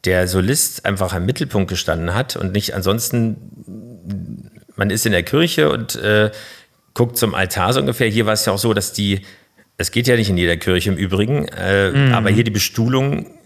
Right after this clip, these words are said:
Speaker 1: komplett umgedreht wurde. Man guckt in Richtung Orgel. So, um, und, äh, immer zwischen den Stücken hat der Lukas erklärt, was er da sozusagen macht, was er spielt und wo es herkommt und so weiter und was da passi-,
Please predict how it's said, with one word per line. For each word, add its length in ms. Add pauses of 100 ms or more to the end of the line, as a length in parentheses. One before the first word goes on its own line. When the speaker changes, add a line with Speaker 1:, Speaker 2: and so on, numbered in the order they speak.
(120)
Speaker 1:
komplett 320
umgedreht 580
wurde. 200
Man 160
guckt 300
in 160
Richtung 340
Orgel. 680 (440)
So, 260
um, 340 (380)
und, 220
äh, 240 (440)
immer 280
zwischen 260
den 140
Stücken 600 (120)
hat 500
der 80
Lukas 520 (440)
erklärt, 840
was 260
er 60
da 280
sozusagen 380
macht, 280
was 140
er 80
spielt 680 (360)
und 320
wo 100
es 140
herkommt 460
und 120
so 120
weiter 300
und 160
was 140
da 100
passi-, 300